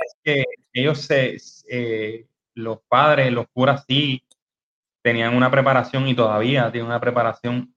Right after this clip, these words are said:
Eh, hoy en día cualquiera forma una iglesia, eh, eh, eh, protestante, cristiana, evangélica, en cualquier sitio,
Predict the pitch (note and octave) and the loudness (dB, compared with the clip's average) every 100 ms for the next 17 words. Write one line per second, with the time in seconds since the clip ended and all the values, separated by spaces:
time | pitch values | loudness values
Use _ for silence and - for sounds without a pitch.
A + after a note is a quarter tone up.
0 | _ A#2+ A#2 A2+ A2+ C3 C#3 C#3+ D3 D3+ | _ -2 0 0 2 2 2 2 2 4
1 | D3 B2+ - _ _ _ _ - - _ | 4 4 -2 _ _ _ _ -16 -16 _
2 | _ _ C3+ B2 B2 C3 D3 D3 C3 A#2+ | _ _ 2 2 2 6 6 8 6 4
3 | A#2+ - B2 B2+ C3 B2+ C3+ C3+ B2 A#2+ | 2 0 0 2 2 4 4 4 0 0
4 | G#2+ - - _ _ _ _ A2+ F#2 A2+ | -2 -10 -18 _ _ _ _ -10 -8 -8
5 | F2+ G#2+ - - A#2 A#2 - B2+ C3+ C#3 | -8 -12 -12 -10 -10 -10 -2 0 0 0
6 | A2+ A2 G#2 B2 B2 A#2+ A2 A2+ B2 A#2+ | -4 -4 -4 2 4 4 4 0 -2 -4
7 | A#2 G#2+ A#2 A2+ C#3 C#3 - | -2 -2 -2 -4 -2 -2 -2